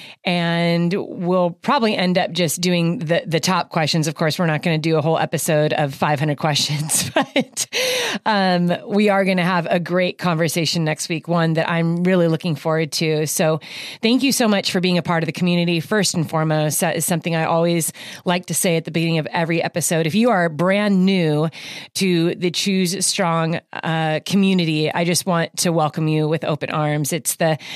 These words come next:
strongest community around, and our tagline is strong love, strong mind, strong body. I think I said that in the, in the backwards order, but yes, those three things encompass what we like to talk about on this podcast. So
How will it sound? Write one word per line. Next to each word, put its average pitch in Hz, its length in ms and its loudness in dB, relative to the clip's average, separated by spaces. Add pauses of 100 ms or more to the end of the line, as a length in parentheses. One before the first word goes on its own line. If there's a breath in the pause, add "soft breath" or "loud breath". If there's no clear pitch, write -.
strongest 220 480 2
community 185 420 2
around, 185 540 2
and 160 220 0
our 160 160 0
tagline 165 760 0
is 151 540 0
strong 160 400 0
love, 160 560 2 (320 loud breath)
strong 160 440 0
mind, 160 460 0
strong 147 320 0
body. 160 500 0 (280 loud breath)
I 151 120 0
think 170 180 0
I 160 60 0
said 160 220 0
that 156 220 0
in 160 220 2
the, 156 340 0
in 165 260 0 (160)
the 170 80 2
backwards 170 420 0
order, 165 360 2
but 170 200 2
yes, 165 280 0
those 208 240 2
three 190 240 0
things 165 400 0
encompass 170 800 -2 (260 loud breath)
what 180 220 2
we 185 100 4
like 175 180 2
to 175 60 -2
talk 156 240 -2
about 160 300 0
on 156 160 0
this 156 160 -2
podcast. 147 520 -2
So 160 300 0